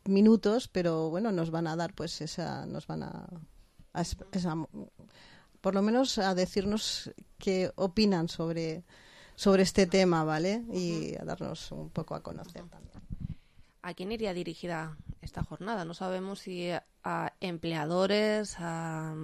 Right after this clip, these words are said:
Speaker 2: gente de la calle, a profesionales de algún sector en concreto.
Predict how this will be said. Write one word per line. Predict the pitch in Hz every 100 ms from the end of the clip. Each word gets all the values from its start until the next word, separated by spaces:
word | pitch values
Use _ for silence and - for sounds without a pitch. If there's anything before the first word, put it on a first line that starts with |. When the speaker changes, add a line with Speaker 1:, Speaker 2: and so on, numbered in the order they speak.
| 156
Speaker 2:
gente | - - 190 190 185
de | 180 180 175 175 175 175 170 165 160 170 180 180 175
la | 165
calle, | 165 180 190 208 214
a | 190 175 170
profesionales | 165 160 165 - 165 175 185
de | 180
algún | 170 175
sector | 165 175
en | 170
concreto. | 165 165 175 190